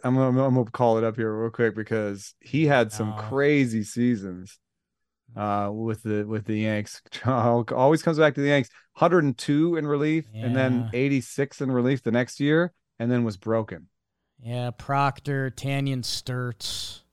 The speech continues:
Speaker 2: Uh,
Speaker 1: But, but, I mean, that's two hundred and ninety innings in relief in two years. And I don't know, in the modern game, I'm not sure,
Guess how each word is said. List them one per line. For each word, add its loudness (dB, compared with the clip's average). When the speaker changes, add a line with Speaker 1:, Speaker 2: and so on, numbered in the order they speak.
Speaker 2:
Uh, -14
Speaker 1:
But, 2
but, 6
I 8
mean, 4
that's 2
two 2
hundred 4
and 0
ninety -2
innings -2
in 0
relief 0
in -6
two 0
years. 2
And -10
I 2
don't 4
know, 6
in 2
the 2
modern 4
game, 0
I'm -6
not -4
sure, 2